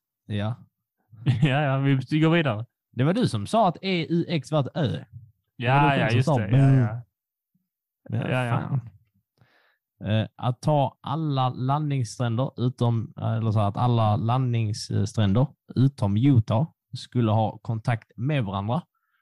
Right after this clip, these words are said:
Speaker 1: och att fronten skulle vara tio till femton kilometer in i landet. Och nu kommer nästa fråga, eh, jobbiga fråga. Hur många av de här tror du lyckades?
Speaker 2: Fyra.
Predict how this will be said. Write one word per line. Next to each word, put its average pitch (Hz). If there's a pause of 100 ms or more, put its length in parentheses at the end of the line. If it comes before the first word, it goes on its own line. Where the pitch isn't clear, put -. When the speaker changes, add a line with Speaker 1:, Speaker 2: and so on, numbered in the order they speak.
(300)
Speaker 1:
och 185 (180)
att 113 (260)
fronten 104 (220)
skulle 113
vara 110 (280)
tio 123
till -
femton 120
kilometer 107
in 95
i 95
landet. 123 (1000)
Och 110
nu 131
kommer 135
nästa 135
fråga, 123
eh, 123
jobbiga 123
fråga. 123 (760)
Hur 127
många 127
av 123
de 120
här 123
tror 120
du 120
lyckades? 123 (1160)
Speaker 2:
Fyra. 131